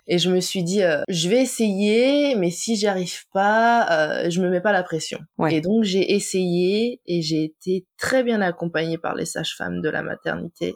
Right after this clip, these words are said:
Speaker 1: qui m'ont vraiment aidée, qui m'ont pas laissé le choix, hein, même si j'étais un peu fatiguée, non, qui m'ont forcée à bien mettre mon drap, mon bras ou mon sein ou ce qu'il fallait. Et donc, du coup, euh,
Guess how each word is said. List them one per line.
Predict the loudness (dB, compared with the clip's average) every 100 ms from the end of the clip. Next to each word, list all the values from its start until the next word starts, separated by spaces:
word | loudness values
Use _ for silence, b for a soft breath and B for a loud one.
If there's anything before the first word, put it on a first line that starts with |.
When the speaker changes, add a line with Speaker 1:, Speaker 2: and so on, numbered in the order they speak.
| _
Speaker 1:
qui | -8 -4
m'ont | -2 -2
vraiment | -2 0 0
aidée, | 0 -2 -4
qui | -4
m'ont | -8
pas | -2 0
laissé | 0 -4
le | -6
choix, | -6 -4 -4
hein, | -4
même | -6
si | -6 -6 -6
j'étais | -6 -4 -6 -6 -4
un | -4
peu | -2 -2
fatiguée, | -2 -4 -6 -4 0 0
non, | -2 -6
qui | -8
m'ont | -16
forcée | -6 -4 -4 -2
à | -4
bien | -2 -2
mettre | -2 -2 -6
mon | -6
drap, | -2 -2 -2 -4
mon | -4 -4
bras | -2 0 0 0
ou | -2
mon | -4 -8
sein | -8 -4 -4 -4
ou | -8
ce | -12
qu'il | -10
fallait. | -8 -6 -6 -6
Et | -4 -2
donc, | -2 -4
du | -6
coup, | -8 -2 0
euh, | 2 0 -2 -4